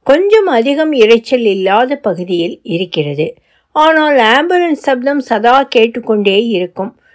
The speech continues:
நுழைவாயிலில் பிள்ளையார் அருள் பாலித்து கொண்டிருப்பார்.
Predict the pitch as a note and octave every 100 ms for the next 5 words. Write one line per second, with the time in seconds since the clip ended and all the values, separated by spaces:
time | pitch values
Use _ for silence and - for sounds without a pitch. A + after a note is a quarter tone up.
0 | _ C4 C4+ E4+ G4 D#4 C4+ B3+ B3 C4
1 | A#3 A#3+ B3 A3+ G3 G#3+ G#3+ F3+ A#3+ C4+
2 | C4+ G#3 G3 F3+ E3 D#3+ D#3 D#3 D#3 D#3
3 | E3